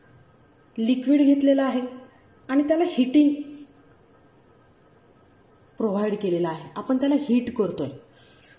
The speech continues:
Water आहे त्याला heat करणं सुरू आहे. इथं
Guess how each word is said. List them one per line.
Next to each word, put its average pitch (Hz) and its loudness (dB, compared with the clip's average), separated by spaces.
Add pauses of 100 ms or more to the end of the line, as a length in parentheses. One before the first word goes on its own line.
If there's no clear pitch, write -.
(100)
Water 226 0
आहे 269 2 (420)
त्याला 294 4
heat 285 2
करणं 240 2
सुरू 208 -4
आहे. 165 -4 (1160)
इथं 277 4